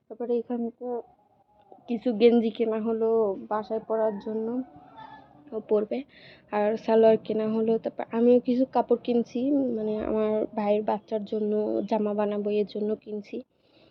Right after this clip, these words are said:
কিনলাম তো, আস্তে আস্তে কিনতে কিনতে কোন দিক দিয়ে রাত হয়ে গেছে বুঝতে পারি না। এদিকে বাড়িতে বলে যায় না, বাড়ির মানুষ তো টেনশনে যে এত সময় লাগায় না, তো এক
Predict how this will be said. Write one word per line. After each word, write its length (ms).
কিনলাম 340
তো, 140
আস্তে 320
আস্তে 360
কিনতে 300
কিনতে 340
কোন 380
দিক 160
দিয়ে 140
রাত 280
হয়ে 140
গেছে 220
বুঝতে 280
পারি 160
না। 60
এদিকে 240
বাড়িতে 400
বলে 260
যায় 140
না, 60
বাড়ির 260
মানুষ 280
তো 80
টেনশনে 500
যে 120
এত 180
সময় 300
লাগায় 360
না, 140
তো 140
এক 140